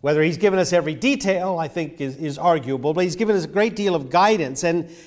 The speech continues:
and I think I, I agree with the commentator who said this mandate is not optional. But order is something that, that we don't really appreciate in the church. In fact, uh, sometimes we're just happy if there is no open and grievous sin being committed within the church.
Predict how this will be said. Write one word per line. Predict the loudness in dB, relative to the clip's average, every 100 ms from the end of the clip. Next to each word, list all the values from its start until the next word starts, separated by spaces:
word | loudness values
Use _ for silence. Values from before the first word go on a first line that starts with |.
| -2
and | 2
I | 4
think | 4 0 2
I, | 2
I | 4 2
agree | 0 0 2 2
with | 0
the | -4
commentator | 0 2 2 0 0
who | -2
said | -2 -4
this | -4 -4
mandate | -2 0 0 -2
is | -2
not | 0 2
optional. | 2 0 -2 -4 -4 -8 -18 _ _ _ _ _ _ _ _ -4
But | -2 0
order | 2 4 4 2 -2 -4 -8 -16 _ _ _
is | -8 -2
something | 0 0 0 -2
that, | 0 -2 -2
that | -6
we | -4
don't | 0 0 0
really | 0 2 2
appreciate | -2 -4 -4 -2 -2 -2 -2 -4
in | -4
the | -6
church. | -2 0 0 -2 -8 -8 _ _ _ _ _ -6
In |
fact, | 2 4 4 4
uh, | 4
sometimes | 6 2 4 4 4
we're | 2
just | 2 0
happy | 2 0 2 0 -2 -12 -20 _ _ _ _
if | -4 0
there | 2 4
is | 4 0 -2
no | -2 4 4 4
open | 4 2 2 -2
and | -2
grievous | -4 -2 -2 -4
sin | 2 2 2 -2
being | -4 -4 -6
committed | -4 -4 -4 -6
within | -6 -4 -4
the | -2
church. | -2 -2 -4 -14